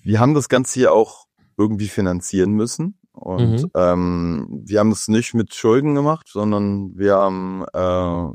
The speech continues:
Speaker 1: das aus dem, was wir so erspart haben, äh, bezahlt.
Speaker 2: Mhm.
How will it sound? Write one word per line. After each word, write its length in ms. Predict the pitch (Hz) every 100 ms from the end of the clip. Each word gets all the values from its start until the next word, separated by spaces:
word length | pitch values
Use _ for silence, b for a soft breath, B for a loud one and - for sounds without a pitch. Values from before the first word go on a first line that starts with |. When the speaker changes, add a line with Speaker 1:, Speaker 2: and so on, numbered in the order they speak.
| - _ _ _ -
Speaker 1:
das 420 | 95 92 - - -
aus 300 | 98 101 -
dem, 320 | 104 113 107
was 240 | 104 -
wir 80 | 110
so 100 | 104
erspart 640 | - 95 - - 98 139 -
haben, 460 | 143 143 143 151 - _ _ - - _ _ _
äh, 340 | 107 117 117 110
bezahlt. 760 | 110 107 - 101 139 220 - _ _
Speaker 2:
Mhm. 340 | 110 104 113